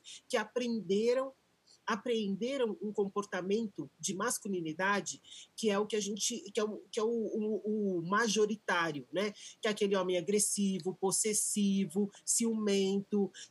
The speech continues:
É, é, essa, essa, essa violência, né, expressa muitas vezes nessa masculinidade hegemônica,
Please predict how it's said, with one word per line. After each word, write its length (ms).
É, 320
é, 240
essa, 360
essa, 800
essa 280
violência, 920
né, 240
expressa 480
muitas 360
vezes 200
nessa 240
masculinidade 840
hegemônica, 880